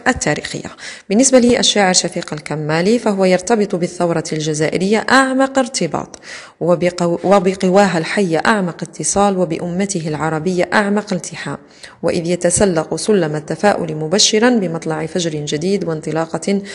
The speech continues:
تتجاوز حدود الجزائر وتتعانق مع الجرح المشرقي في وحدة ثأر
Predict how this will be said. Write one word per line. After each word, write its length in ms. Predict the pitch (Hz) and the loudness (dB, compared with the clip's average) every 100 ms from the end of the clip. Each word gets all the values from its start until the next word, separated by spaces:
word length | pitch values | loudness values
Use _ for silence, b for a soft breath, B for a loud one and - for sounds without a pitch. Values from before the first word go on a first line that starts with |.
| B B | B B
تتجاوز 640 | - 180 160 170 165 180 165 | -4 -2 0 2 4 2 0
حدود 440 | - 165 160 170 - | -4 -2 -2 -2 -2
الجزائر 640 | 170 156 156 156 - 185 185 B B | -4 -2 -2 0 2 0 -2 B B
وتتعانق 760 | - 208 196 170 156 180 165 - | -4 -2 0 0 2 0 0 -2
مع 180 | 156 147 | -2 -2
الجرح 360 | 156 180 185 | 0 0 0
المشرقي 540 | 175 160 156 - 160 196 | -2 -2 -2 -4 -2 -2
في 200 | 196 151 | -2 -2
وحدة 280 | 165 - 165 | -2 -2 -2
ثأر 600 | - - 175 - 233 | -2 0 0 4 4